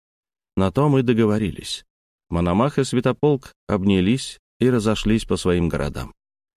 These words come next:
Вновь поскакали гонцы во все концы Руси к князьям с призывом принять участие в общерусском походе в степь для защиты Отечества.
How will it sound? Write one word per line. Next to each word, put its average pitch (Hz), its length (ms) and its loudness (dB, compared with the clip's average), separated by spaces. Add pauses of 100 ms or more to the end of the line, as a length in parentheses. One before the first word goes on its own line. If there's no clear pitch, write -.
(520)
Вновь 107 460 2
поскакали 127 540 0
гонцы 110 480 2
во 98 140 2
все 104 220 -2
концы 92 380 0
Руси 90 540 0 (240)
к - 180 -20
князьям 82 640 0
с - 80 -10
призывом 92 560 2
принять 92 420 0
участие 90 540 -2
в 85 60 0
общерусском 82 580 -2
походе 87 480 0
в - 80 -6
степь 90 360 -2
для 78 200 -2
защиты 73 460 -4
Отечества. 78 680 -6